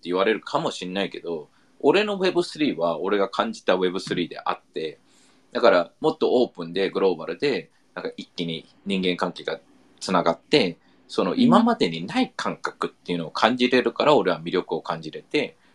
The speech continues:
Speaker 1: だからこそ世界を変えれる能力とかテクノロジ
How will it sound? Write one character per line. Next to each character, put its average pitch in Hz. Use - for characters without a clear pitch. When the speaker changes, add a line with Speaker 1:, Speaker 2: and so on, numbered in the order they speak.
Speaker 1:
だ 214
か 220
ら 147
こ -
そ 151
世 -
界 85
を -
変 85
え 82
れ 82
る 78
能 95
力 -
と -
か -
テ -
ク -
ノ 82
ロ 80
ジ 78